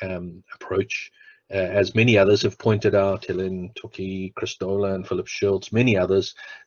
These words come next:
um, and, uh, also more, more recently, Christine Schenken, Mary Calder, uh, Poonam Yadav,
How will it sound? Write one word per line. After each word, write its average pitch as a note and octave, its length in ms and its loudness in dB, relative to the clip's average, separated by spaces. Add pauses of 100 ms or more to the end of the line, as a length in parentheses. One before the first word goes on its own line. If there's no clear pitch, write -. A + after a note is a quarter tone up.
(120)
um, F2 540 -6 (120)
and, F#2 640 -4
uh, F2+ 160 -6
also F2+ 380 -4
more, F#2 380 2
more F#2 200 0
recently, F#2+ 580 0
Christine F#2+ 380 -6
Schenken, F#2 720 -6 (120)
Mary F#2+ 360 0
Calder, F#2 560 2 (540)
uh, F2 500 -6 (340)
Poonam G2 420 -4
Yadav, F#2+ 560 2